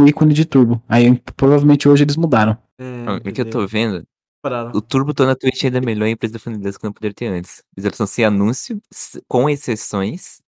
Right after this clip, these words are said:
Speaker 3: tipo, acho que canais grandes, oficiais, talvez não.
Speaker 2: É,
Speaker 3: Tem um estilo
Speaker 2: talvez.
Speaker 3: diferente. E os vod, caso você seja streamer, dura sessenta dias.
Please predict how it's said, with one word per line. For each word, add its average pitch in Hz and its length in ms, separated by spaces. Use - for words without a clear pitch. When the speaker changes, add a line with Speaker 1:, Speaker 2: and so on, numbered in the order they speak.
Speaker 3:
tipo, 98 360
acho 98 140
que - 60
canais 101 300
grandes, 101 400
oficiais, - 420
talvez 92 340
não. 98 240
Speaker 2:
É, - 60
Speaker 3:
Tem 110 80
um - 20
estilo 123 360
Speaker 2:
talvez. 110 160
Speaker 3:
diferente. 135 760
E 113 140
os 117 140
vod, 123 560
caso 110 160
você 117 120
seja 104 220
streamer, 127 580
dura 123 160
sessenta 127 420
dias. 104 440